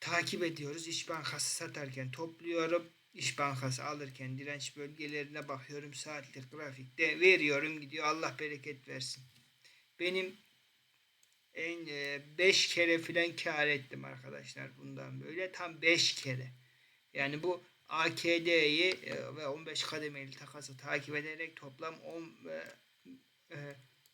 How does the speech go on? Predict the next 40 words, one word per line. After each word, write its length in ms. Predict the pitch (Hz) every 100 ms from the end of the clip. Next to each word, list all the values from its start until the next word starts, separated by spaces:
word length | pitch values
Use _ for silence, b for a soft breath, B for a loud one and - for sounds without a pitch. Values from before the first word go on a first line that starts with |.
| _ _ _ _ _ _ _ _ _ -
e, 220 | 156 156
bir 420 | 190 202 - 170
ayda 380 | 156 160 185 190
beş 280 | 190 185 -
kere 280 | 160 151 147
falan 400 | 135 165 170 165
kar 300 | 160 151 147
ettim 440 | 139 - 170 160
diyebilirim 640 | 151 147 139 135 131 135 139
net. 160 | 165 - - 190
Bir 260 | 202 170
ayda 260 | 151 185 180
beş 240 | 180 -
kere 280 | - 165 175
kar 300 | - 170 147
ettim 440 | 135 127 - 120
bundan. 420 | 127 127 147 220 226 B B B -
Yani 280 | 139 143 139
alanı 420 | 131 165 156 151
satanı, 480 | - 143 135 156 156 -
İş 240 | - -
Bankası'nı 540 | 151 135 139 135 151
takip 400 | 131 139 139 135
ederek 500 | 147 147 143 143 139
dediğim 380 | 143 139 135 135
gibi. 180 | 139 160
İş, 260 | 165 202 -
sadece 300 | 165 165 160
İş 180 | -
Bankası 460 | 160 151 156 151 156
değil 300 | 160 156 135
ama. 160 | 127 127 - _ B B -
Ba-, 220 | 147 147
bazen 360 | 156 156 156 151
şunları 460 | - 151 147 147
da 60 | 147
takip 420 | 135 143 135 131
etmem 420 | 135 135 147 143
gerekti. 560 | 139 139 139 131 - 135
Şimdi 280 | - - 131